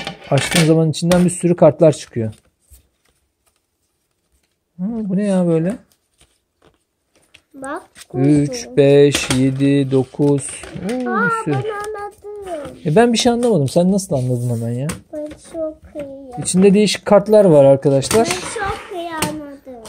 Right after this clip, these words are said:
Speaker 1: Aa, tek oyuncuyla mı oynanıyormuş? Ha, tek oyuncu oynanıyormuş bununla. Enteresan. Ama, e, yani zeka ve kontras-, kon-, kontrasyon, <laughs> konsantrasyon geliştirmek için bir oyunmuş arkadaşlar bu.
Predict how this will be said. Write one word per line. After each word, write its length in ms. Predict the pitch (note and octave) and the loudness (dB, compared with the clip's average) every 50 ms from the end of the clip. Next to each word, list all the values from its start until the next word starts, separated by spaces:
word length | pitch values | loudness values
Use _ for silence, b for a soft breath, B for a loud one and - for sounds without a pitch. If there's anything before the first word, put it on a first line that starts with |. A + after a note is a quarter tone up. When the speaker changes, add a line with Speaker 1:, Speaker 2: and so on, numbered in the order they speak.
| - - | -8 0
Speaker 1:
Aa, 300 | D3 D#3+ F3 D#3+ C3 A#2+ | 2 4 6 6 4 2
tek 220 | - - G#3 G#3 - | 2 2 2 6 8
oyuncuyla 500 | G#4 G#4 G4 F4+ A#3 F#3+ G#3 F#3+ E3 D3+ | 6 8 6 4 2 4 6 6 6 6
mı 100 | D3 D3 | 6 4
oynanıyormuş? 680 | C#3 C3 C3 B2+ B2 B2 A#2+ A#2+ A#2 A2 - - - - | 4 4 2 2 0 0 0 -2 -4 -6 -8 -14 -12 -8
Ha, 300 | D3 D#3 E3+ F#3 F3+ D3+ - | -4 -2 -2 -2 -2 0 0
tek 200 | F#3+ F#3+ F#3+ A3 | 0 2 4 6
oyuncu 360 | G#3 F#3+ E3 D3 C3 C3+ C3+ | 6 6 4 4 4 4 4
oynanıyormuş 600 | C3 B2+ B2+ B2 B2+ B2 A#2+ A#2 A2 - - - | 4 2 0 -2 -2 -4 -4 -6 -8 -10 -12 -10
bununla. 320 | B2 A#2+ A#2 A#2 A#2 A#2 A#2 - _ _ _ _ _ _ _ _ - - - _ - _ _ _ | -10 -8 -8 -10 -10 -12 -14 -16 _ _ _ _ _ _ _ _ -18 -18 -18 _ -20 _ _ _
Enteresan. 560 | F3+ D3 D3+ D#3 - E3+ E3+ D#3+ - E3+ B2+ B B B B B B B B | -4 -4 -4 -2 0 0 0 0 0 -2 -4 B B B B B B B B
Ama, 320 | - E3 G3+ B3+ C4 - - - - - - - | 2 4 6 6 4 2 -2 -10 -14 -16 -8 -2
e, 80 | - G3+ G3 G3 G3+ G3+ G3+ G3+ G3+ G3 F3+ F#3 | 2 4 4 6 6 6 6 6 4 2 2 2
yani 320 | G3 G3+ G#3 G#3 G#3 G3+ - _ _ | 4 4 4 2 0 -4 -6 _ _
zeka 480 | E3+ D3 D#3+ G3+ G3+ G3 - A#3+ A#3+ A3+ | -2 4 4 4 4 6 4 2 4 4
ve 60 | A3+ | 2
kontras-, 640 | A3 A3 A3 A3 G#3 F#3 G#3+ G#3 G#3 G#3 F#3+ - - _ _ _ | 2 4 2 2 2 2 2 4 4 2 0 -4 -12 _ _ _
kon-, 280 | - F3 E3 E3+ F3 E3+ | 0 2 2 2 2 2
kontrasyon, 840 | - F3+ F3 F3 - F3+ F3 E3 D#3 - - - D#3+ C#3+ B2 G#2+ - - - | 4 4 4 4 4 4 4 4 4 0 0 2 2 2 2 0 -4 -10 -8
<laughs> 160 | - - - | -6 -6 -4
konsantrasyon 1000 | - - - A#3 F#3 - - A#3 A3 G#3 E3+ G3+ G3 G3 F#3+ - G#3+ G3+ G3 F#3 F#3+ A3+ A#3 A3 G#3+ G3 F3 E3+ - | 0 4 4 6 6 6 4 4 4 4 6 6 6 6 6 6 6 6 6 6 2 -2 -6 -6 -6 -6 -6 0 4
geliştirmek 600 | F3+ F3 F#3 E3+ - - A3 G3+ G3+ G#3 F#3+ - | 6 6 6 6 4 2 2 4 4 4 4 2
için 280 | - - F#3 F3 D#3+ | 0 2 4 4 6
bir 180 | D3 C#3+ C3+ - | 6 4 4 2
oyunmuş 440 | - C#3+ C#3+ C#3 C3+ C3+ C3 - - | 2 4 4 4 4 2 2 4 4
arkadaşlar 640 | C3+ C3 C3+ D3 C#3 C3+ B2 - D#3 C3+ C#3 D3 | 4 6 6 6 6 6 6 6 6 6 6 6
bu. 120 | F#3 B3 | 4 2